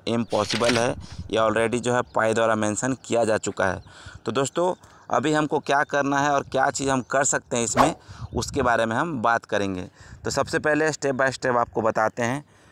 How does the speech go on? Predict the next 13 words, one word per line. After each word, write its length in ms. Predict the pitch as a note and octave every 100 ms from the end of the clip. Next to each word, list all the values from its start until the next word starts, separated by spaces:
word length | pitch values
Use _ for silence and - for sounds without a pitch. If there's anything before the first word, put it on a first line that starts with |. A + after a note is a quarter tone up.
| _ -
आपको 480 | A2 - C#3+ E3+ -
बैक 260 | G2+ A2+ A2+
कर 200 | A#2 G#2+
लेते 240 | G#2+ A2
हैं 80 | G#2+
पहले, 300 | G#2+ G#2 A#2 C#3+ C3+ _ -
ताकि 260 | A2+ A#2+ A#2
आपको 260 | A2+ B2
कोई 220 | - A2+
भी 120 | A2+ B2
डाउट 360 | G#2+ B2+ -
ना 160 | A2+ A2+
रहे। 260 | G2+ F2+